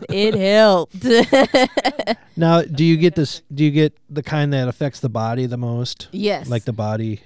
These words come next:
Speaker 2: the body
Speaker 1: Yeah.
Speaker 2: high stuff?
Speaker 1: Usually try to
Speaker 2: Yeah.
Speaker 1: ask for stuff that they would recommend for the cancer patients that are in a lot of pain and stuff. So
Speaker 2: Yeah, yeah,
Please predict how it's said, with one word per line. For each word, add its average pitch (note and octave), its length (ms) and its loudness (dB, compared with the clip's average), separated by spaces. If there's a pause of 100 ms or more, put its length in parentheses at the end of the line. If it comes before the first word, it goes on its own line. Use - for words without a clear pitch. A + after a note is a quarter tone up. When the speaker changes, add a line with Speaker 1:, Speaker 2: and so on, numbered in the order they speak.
Speaker 2:
the F#3 80 -12
body - 60 -8
Speaker 1:
Yeah. F#3+ 400 0
Speaker 2:
high G#2 120 -10
stuff? F3+ 140 -12
Speaker 1:
Usually B3+ 340 -4
try A3 200 0
to F#3 80 -2
Speaker 2:
Yeah. F#3 180 -2
Speaker 1:
ask F#3 140 -10
for F3 100 -8
stuff F3+ 300 -8
that D#3+ 420 -8 (640)
they E3 320 -10
would D#3 340 -12
recommend E3 540 -8
for D#3+ 160 -10
the D#3 80 -10
cancer D#3+ 420 -12
patients E3 680 -12
that D#3+ 140 -10
are D#3+ 140 -10
in D#3+ 120 -12
a D#3+ 80 -12
lot E3 220 -10
of E3 100 -16
pain E3+ 300 -10
and E3 100 -12
stuff. E3 360 -10
So - 180 -12
Speaker 2:
Yeah, G#2+ 140 -6
yeah, G2 240 -8